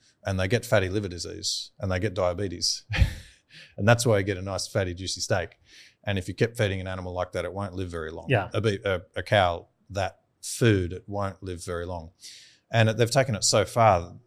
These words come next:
Speaker 1: and just on grain only for, and yeah, it was, most of my life, it's been advertised at restaurants as a positive thing, as grade, uh, grain fed or
Speaker 2: Yeah.
Speaker 1: grain finished. And,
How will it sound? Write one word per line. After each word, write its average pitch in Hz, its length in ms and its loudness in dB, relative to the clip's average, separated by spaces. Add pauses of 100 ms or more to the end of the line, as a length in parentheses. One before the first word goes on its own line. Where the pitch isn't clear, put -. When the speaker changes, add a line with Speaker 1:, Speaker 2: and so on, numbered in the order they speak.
(120)
Speaker 1:
and 92 220 -4
just - 340 -4
on 101 160 -2
grain 110 280 6
only 98 400 -4
for, 87 420 -6 (140)
and 127 160 4
yeah, 160 160 8 (100)
it 117 180 -8
was, - 420 -2
most 120 380 2
of 110 60 -2
my 104 80 2
life, 123 240 8
it's - 140 -10
been 104 160 -6
advertised 98 420 -4
at 90 80 -10
restaurants 104 400 -4
as 92 100 -6
a 90 40 -10
positive 110 380 -2
thing, 87 180 -12
as 92 80 -14
grade, 90 420 0 (440)
uh, 92 120 6
grain 95 440 -2
fed 101 400 2
or 87 100 -10
Speaker 2:
Yeah. 127 140 8
Speaker 1:
grain 98 220 0
finished. 107 460 -8
And, 87 180 -8